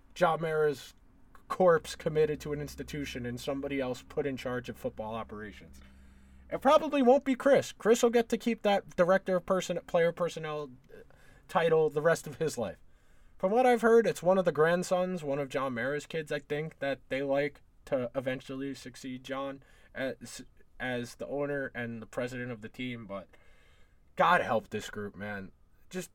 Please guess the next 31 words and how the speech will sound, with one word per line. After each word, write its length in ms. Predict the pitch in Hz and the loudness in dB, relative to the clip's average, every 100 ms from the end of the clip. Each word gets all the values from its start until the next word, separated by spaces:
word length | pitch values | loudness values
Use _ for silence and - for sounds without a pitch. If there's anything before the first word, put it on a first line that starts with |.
| - | 0
think 160 | 269 | 0
about 260 | 339 330 254 | 4 4 4
the 100 | 180 | 2
dysfunction 600 | 180 165 160 151 - 139 | -2 -2 -4 -4 -6 -8
we've 140 | 131 | -8
seen 200 | - 131 | -8 -8
in 80 | 123 | -8
places 480 | 117 127 120 117 - | -6 -8 -8 -12 -12
like 160 | 107 | -14
Cincinnati, 760 | - 156 165 170 156 151 156 151 - _ - _ _ _ - - - - | -8 -8 -6 -4 -2 -4 -6 -10 -14 _ -20 _ _ _ -20 -20 -14 -6
Las 220 | 131 151 | -4 -4
Vegas, 640 | 139 139 131 131 120 - - - - - - - - - | -4 -4 -4 -6 -8 -18 -20 -20 -20 -20 -20 -20 -18 -8
and 160 | 160 | -2
Dallas. 540 | 165 196 110 80 - - - - - - - | 4 6 4 -2 -14 -20 -20 -20 -20 -10 4
Those 240 | 160 226 | 4 6
are 80 | 262 | 2
three 320 | - 220 277 | 0 0 0
teams 460 | 247 202 185 190 175 | -2 -2 -2 -4 -4
that 140 | 147 | -4
have 120 | 143 | -2
been 220 | 147 147 | -2 0
lampooned 640 | 147 180 226 196 190 170 160 | 4 6 4 0 -2 -4 -6
to 120 | 156 | -4
no 260 | 139 139 135 | 2 4 4
end 320 | 120 104 92 | 2 -2 -8
in 120 | 113 | -8
this 140 | 113 110 | -6 -6
century 440 | 113 107 - 98 | -8 -10 -12 -12
because 340 | 90 104 104 - | -12 -10 -12 -10
it's 200 | 139 - | -8 0
easy 400 | 196 190 208 | 0 2 0